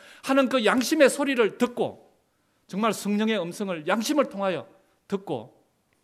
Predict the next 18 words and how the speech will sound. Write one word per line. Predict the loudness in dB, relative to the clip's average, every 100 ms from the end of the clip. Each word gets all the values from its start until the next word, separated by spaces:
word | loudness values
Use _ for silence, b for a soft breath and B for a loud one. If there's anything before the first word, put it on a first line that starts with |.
| _ _
그렇게 | -8 -4 -4 -4 -6 b b _
우리의 | 0 2
삶을 | 2 -4 -8 -6 -8 -10 _ _ _ _
살아갈 | -8 -6 -6 -12
때 | -16 -16 _ _ _ _ _ _
그때 | -10 -6
올바른 | -4 -4 -4 -4 -6 -10 -16 _ _
삶을 | -14 -12 -12
살 | -12 -16
수 | -14
있다. | -16 -16 -20 -20 _ _ _ _ _
사도 | -8 -4
바울은 | -2 -2 -4 -6 _ _ _ _
오늘 | -6 -4
우리에게 | -4 -6 -6
그렇게 | -10 -12 -12
말씀하고 | -14 -14 -14 -14 -16
있습니다. | -16 -18 -18 -20